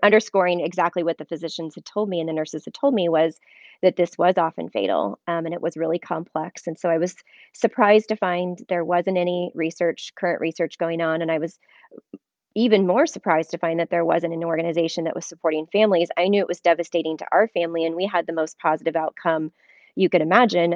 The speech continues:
of, uh, you know, both my son and I surviving. Um, during that search, I also found a, a family in the state of Utah, and she looked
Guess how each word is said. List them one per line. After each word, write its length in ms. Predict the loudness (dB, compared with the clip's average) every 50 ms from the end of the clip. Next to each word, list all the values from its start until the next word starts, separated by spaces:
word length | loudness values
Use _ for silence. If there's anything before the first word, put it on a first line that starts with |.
| -2 -2
of, 120 | -4 -4 -6 -8 -18 -6 _
uh, 60 | -4
you 100 | -2 -2
know, 140 | -2 -4 -4
both 320 | -2 2 2 2 2 2 0
my 140 | -2 -2
son 200 | -2 -4 -6 -6
and 120 | -4 -4 -4
I 80 | -6
surviving. 680 | -6 -6 -6 -4 -2 2 2 4 4 2 0 -2 -6 -10 -14 _ _ _ -20 -20 -20 _ _ -4
Um, 440 | 0 2 4 4 2 0 -2 -6 -8 -6 -6 -2
during 300 | 2 2 4 4 4 2
that 180 | 2 0 -2 -2
search, 300 | 0 0 0 2 2 0
I 140 | 2 2
also 300 | 2 2 0 -2 -4 -6
found 480 | -4 -4 -4 -2 -2 -2 -4 -6 -8 -8 -8
a, 120 | -8 -8 -8 -6 -6
a 80 | -6 -6
family 800 | -6 -4 -2 -2 0 0 -2 -2 -2 -2 0 -2 -2 -2 -4 -6
in 340 | -6 -6 -4 -4 -6 -6 -8
the 60 | -8
state 220 | -6 -6 -4 -4
of 80 | -4 -2
Utah, 480 | -2 -2 -2 0 2 4 4 4 2 0 -4 _ _ _ _ _ _ -4
and 300 | -2 -2 0 -2 -2 -4
she 220 | -4 0 2 4
looked 320 | 4 4 2 0 -4 -20